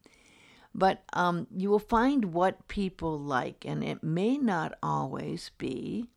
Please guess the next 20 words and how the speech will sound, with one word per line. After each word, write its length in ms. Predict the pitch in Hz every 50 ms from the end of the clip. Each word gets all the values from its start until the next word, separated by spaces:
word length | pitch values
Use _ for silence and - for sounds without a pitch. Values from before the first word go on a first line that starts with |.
| _ _ _ _ _ _ _ _ _ _ _ _ _ _ _ -
what 300 | 151 156 175 185 - -
you 140 | 214 254
think. 340 | 262 - - 554 523 - - - _ - - _ _ -
It, 220 | - - - -
to 80 | - 208
me, 240 | 196 196 196 214 220
it's, 240 | 202 202 - - - -
it's 280 | - - 190 - -
amazing 560 | 247 233 240 - - - 254 - 147 127 139 139
how 180 | 156 160 156
sometimes 520 | - - 202 202 214 - 214 180 185 - -
people 380 | - - 196 175 - 175 170
will 160 | 160 156 165
just 420 | 156 - - 233 220 208 - - -
resonate 800 | 160 156 160 170 196 240 277 320 294 285 226 190 156 - - - _ - - - - - - - - - _ _ -
with 140 | 160 180 -
some 340 | - - 190 190 185 180 185
message. 560 | 202 247 254 - - - - - - - -
So 200 | - 214 196 196
that's 500 | 190 220 240 294 381 427 - - -